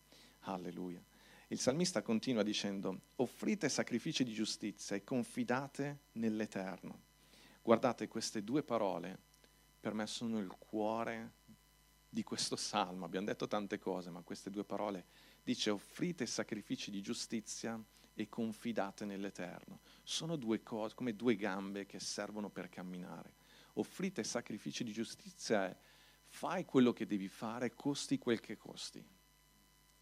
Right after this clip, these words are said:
Eh, agisci non è soltanto lodare il Signore, quella è una parte, ma fai, sii pronto al sacrificio per, per la tua fede. Agire secondo quello che la tua fede ti dice, secondo quello che la parola ti insegna,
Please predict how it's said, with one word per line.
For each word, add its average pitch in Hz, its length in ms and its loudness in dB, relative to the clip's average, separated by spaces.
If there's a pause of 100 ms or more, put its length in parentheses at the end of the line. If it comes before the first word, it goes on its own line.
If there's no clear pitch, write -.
(720)
Eh, 101 300 -4
agisci 185 840 6
non 127 220 2
è 151 60 2
soltanto 123 560 0
lodare 113 340 8
il 104 60 4
Signore, 117 520 0
quella 117 220 6
è 110 40 6
una 101 140 0
parte, 92 480 -4
ma 101 240 -2 (420)
fai, 110 680 2
sii - 340 0
pronto 156 420 2
al 113 80 4
sacrificio 101 1040 -4 (300)
per, 104 200 -6 (140)
per 104 160 -6
la 101 120 -4
tua 113 180 -4
fede. - 580 -10 (360)
Agire 127 540 0
secondo 104 480 -4
quello 117 220 0
che 104 80 -6
la 98 80 -2
tua 101 140 -6
fede 104 240 -4
ti 98 140 -4
dice, 95 360 -4
secondo 107 360 -6
quello 113 200 0
che 104 100 -4
la 98 80 0
parola 110 260 0
ti 104 100 -6
insegna, 101 640 -4